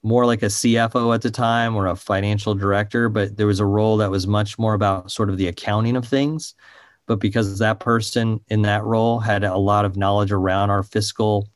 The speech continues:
policies and fiscal things, it was decided, well, it'd make a lot of sense for that person to be,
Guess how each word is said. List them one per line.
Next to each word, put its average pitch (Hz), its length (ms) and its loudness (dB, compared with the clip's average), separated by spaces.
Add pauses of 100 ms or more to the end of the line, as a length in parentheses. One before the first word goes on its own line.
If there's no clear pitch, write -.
(280)
policies 110 600 2
and 104 160 2
fiscal 107 380 -2
things, 120 560 -4 (580)
it 113 80 0
was 107 160 2
decided, 113 580 0
well, 107 200 2
it'd 107 160 0
make 117 240 -2
a 113 40 -2
lot 113 220 4
of 101 80 -2
sense 117 320 -2
for 107 140 -2
that 107 180 2
person 107 380 -2
to 104 60 2
be, 101 400 2